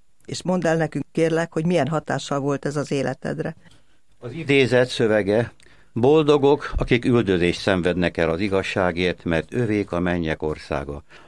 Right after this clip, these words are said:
Speaker 2: Ahogyan ez alkalommal egyre gyakrabban símogatom Szent Máté evangélista fenti sorait, fokozottan erőre tör bennem az elviselt szenvedés és üldözés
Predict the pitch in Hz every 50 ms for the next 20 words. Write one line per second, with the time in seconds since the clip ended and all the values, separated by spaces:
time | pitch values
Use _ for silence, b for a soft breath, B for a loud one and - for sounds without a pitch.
0 | B B 147 156 165 156 156 156 170 196 196 170 - 156 147 139 - - 131 123
1 | 123 120 107 107 107 107 - - - - 127 113 107 98 113 131 - - 98 101
2 | 98 85 92 92 90 - - - 127 120 107 95 92 87 87 85 80 - 87 87
3 | 90 - - 113 107 85 - 107 101 101 95 - - 92 95 92 98 95 90 87
4 | 87 82 82 78 - - 87 85 - 101 98 95 82 - 76 - - 107 107 104
5 | 101 104 101 - - B B B B B B B B B _ - 170 196 170 175
6 | 147 160 147 139 - - 143 127 123 - - 156 165 160 143 123 117 113 113 101
7 | - 117 107 98 104 98 92 104 101 98 98 95 90 90 90 85 85 - 123 127
8 | 120 110 120 120 - - 120 113 113 113 - - 117 113 113 110 101 104 104 101
9 | 98 101 98 90 - - 98 92 - - 113 113 120 120 117 107 113 107 98 110
10 | 107 101 95 -